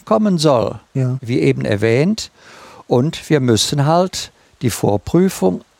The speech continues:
Speaker 1: auf der Gesundpferde machen.
Speaker 2: Ja.
Speaker 1: Also ich sehe da keinen Widerspruch. Äh, ich würde nur empfehlen, oder ich habe es immer so gemacht,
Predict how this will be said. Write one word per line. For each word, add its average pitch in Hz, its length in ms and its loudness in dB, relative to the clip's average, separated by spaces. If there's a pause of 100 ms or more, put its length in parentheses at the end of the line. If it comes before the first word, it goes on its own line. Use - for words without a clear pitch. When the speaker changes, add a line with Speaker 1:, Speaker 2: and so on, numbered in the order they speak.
(220)
Speaker 1:
auf 156 320 0
der 170 100 2
Gesundpferde 143 720 0
machen. - 460 -10 (320)
Speaker 2:
Ja. 127 200 -6 (480)
Speaker 1:
Also 127 240 -2
ich - 140 -6
sehe 180 220 4
da 135 260 2 (500)
keinen 123 280 0
Widerspruch. 190 800 -2 (540)
Äh, 120 180 0
ich 156 260 -14
würde 156 300 2
nur 127 320 2
empfehlen, 175 640 0
oder 123 240 0
ich 135 160 -6
habe 151 140 -2
es 120 100 -2
immer 139 260 0
so 107 160 0
gemacht, 123 640 -2